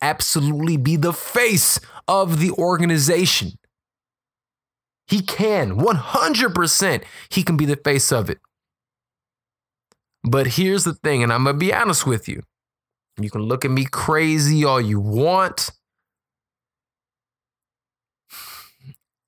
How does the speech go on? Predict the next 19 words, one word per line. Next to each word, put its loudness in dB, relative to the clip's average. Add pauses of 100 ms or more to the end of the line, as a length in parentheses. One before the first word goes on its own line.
(920)
Okay, 2
this 0
is 2
the 2
best 0
way 2
I 0
could -6
put -2
it. -10 (2000)
The -2
Irish 0
fans 2
travel. -2 (2000)
They 0
travel, 0
they've 0
traveled 0
for -2